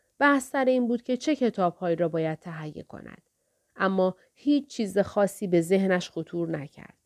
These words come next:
برای همین تصمیم گرفت که مثل بقیه فروشگاه‌های کتاب دست دوم، کتاب‌های کاربردی، کتاب‌های دانشگاهی،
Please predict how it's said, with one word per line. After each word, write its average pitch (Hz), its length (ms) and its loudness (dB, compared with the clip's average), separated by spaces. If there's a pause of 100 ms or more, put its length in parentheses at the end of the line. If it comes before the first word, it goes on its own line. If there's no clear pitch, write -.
(1000)
برای 294 240 2
همین 277 360 0
تصمیم 226 560 -4
گرفت 190 440 -2
که 185 160 -2
مثل 220 340 0
بقیه 214 560 0
فروشگاه‌های 185 960 -2
کتاب 165 420 -4
دست 156 340 -2
دوم، 165 560 0 (340)
کتاب‌های 269 580 2
کاربردی، 170 960 0 (400)
کتاب‌های 202 480 4
دانشگاهی، 160 1040 0